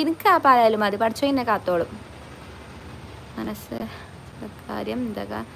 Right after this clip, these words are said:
സിസ്റ്റേഴ്സ് ഉണ്ടോ? ഇല്ല മോനെ, ബ്രദേഴ്സ് ഉണ്ട്. ഈ അഡ്രസ്സ് കൊണ്ട വെറുതെ വിടും.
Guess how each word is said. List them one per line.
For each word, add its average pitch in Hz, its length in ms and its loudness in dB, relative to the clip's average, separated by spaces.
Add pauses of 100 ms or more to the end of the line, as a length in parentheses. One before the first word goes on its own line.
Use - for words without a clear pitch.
(480)
സിസ്റ്റേഴ്സ് - 680 -10
ഉണ്ടോ? 196 220 -4 (720)
ഇല്ല 254 240 -2
മോനെ, 233 420 2
ബ്രദേഴ്സ് 240 520 2
ഉണ്ട്. 214 300 2 (140)
ഈ 240 140 2
അഡ്രസ്സ് 233 380 -2
കൊണ്ട 214 220 6 (1500)
വെറുതെ 214 320 0
വിടും. 220 240 0